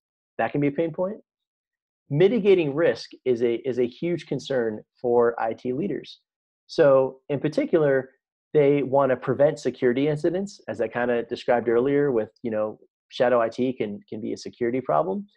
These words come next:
Or, uh, they're with, with many different tools or with folks adopting tools, basically licensing costs can run over budget than what was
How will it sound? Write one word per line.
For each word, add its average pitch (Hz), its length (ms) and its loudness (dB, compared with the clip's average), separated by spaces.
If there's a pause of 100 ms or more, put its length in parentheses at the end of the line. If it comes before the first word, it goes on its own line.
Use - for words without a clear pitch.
(720)
Or, 190 540 4 (340)
uh, 127 520 4 (1040)
they're 151 500 4
with, 139 320 2 (240)
with 143 260 0
many 175 260 4
different 151 320 0
tools 147 640 0
or 131 300 2
with 127 280 -2 (200)
folks 170 380 2
adopting 139 580 0
tools, 127 440 -2 (800)
basically 160 800 2
licensing 165 540 0
costs 127 320 0
can 131 160 -4
run 131 180 0
over 127 240 -2
budget 120 400 -4
than 113 120 -8
what 107 140 -4
was 110 120 -12